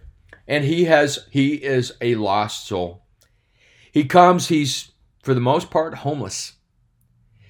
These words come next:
And when he came to our church, I don't know about you, but I, I, I just found a love and compassion for him.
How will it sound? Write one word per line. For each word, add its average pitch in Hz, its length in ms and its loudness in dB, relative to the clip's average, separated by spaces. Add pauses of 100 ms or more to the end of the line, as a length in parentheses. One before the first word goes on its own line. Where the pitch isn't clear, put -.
(460)
And 165 140 2
when 190 80 8
he 220 100 4
came 220 240 2
to 180 100 6
our 160 140 6
church, 170 320 2
I 160 60 4
don't 160 100 0
know 160 60 0
about 143 280 0
you, 160 140 2
but 147 100 0
I, 143 220 0
I, 151 220 2
I 151 60 -2
just 147 240 -2
found 160 460 0
a 131 120 0
love 147 300 4
and 151 140 -2
compassion 127 640 -4
for 95 200 -12
him. 92 320 -18